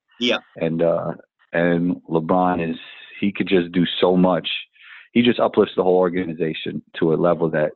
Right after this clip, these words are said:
Speaker 2: you know, when Kawhi left Toronto, they're still good, you know?
Speaker 1: Yeah, that's true.
Speaker 2: When,
Speaker 1: That's
Speaker 2: when,
Speaker 1: true.
Speaker 2: when, when, when Le-, when LeBron leaves the team, it's, you know, it's a huge difference. LeBron,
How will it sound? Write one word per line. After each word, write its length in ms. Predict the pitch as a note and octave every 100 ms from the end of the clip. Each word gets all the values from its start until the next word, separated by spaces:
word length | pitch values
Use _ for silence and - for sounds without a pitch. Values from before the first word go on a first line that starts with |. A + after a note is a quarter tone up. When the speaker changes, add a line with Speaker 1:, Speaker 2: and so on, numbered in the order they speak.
| _ - - _ _ -
Speaker 2:
you 100 | C3+
know, 120 | A2+
when 180 | A2+ A2+
Kawhi 320 | A2+ A2 C3+
left 200 | C3+ B2
Toronto, 420 | E3+ - D#3+ - F2
they're 140 | G#2+
still 200 | - G#2+
good, 300 | G2+ D3 C3 _ _ -
you 100 | E2+
know? 160 | F2+ C4
Speaker 1:
Yeah, 180 | C#4 - _ _
that's 160 | B2+ B2+
true. 120 | G#3
Speaker 2:
When, 80 | F#2
Speaker 1:
That's 120 | F2+
Speaker 2:
when, 140 | F#2+ G2+
Speaker 1:
true. 80 | G2
Speaker 2:
when, 180 | G2
when, 160 | G2 G2+ -
when 200 | G2 G2
Le-, 140 | G2+ -
when 160 | - G2+
LeBron 360 | F#2+ G#2+ A2+ A#2+
leaves 160 | A2+
the 100 | A2 -
team, 480 | A#2 A#2+ A#2+ - G2+
it's, 80 | F2+ - - - - -
you 120 | - F2
know, 300 | E2+ E2+ - -
it's 80 |
a 40 | F#2+
huge 260 | F#2+ F2+ F#2
difference. 340 | F#2 F2 E2 G2+
LeBron, 520 | F2 G2+ G#2+ G#2+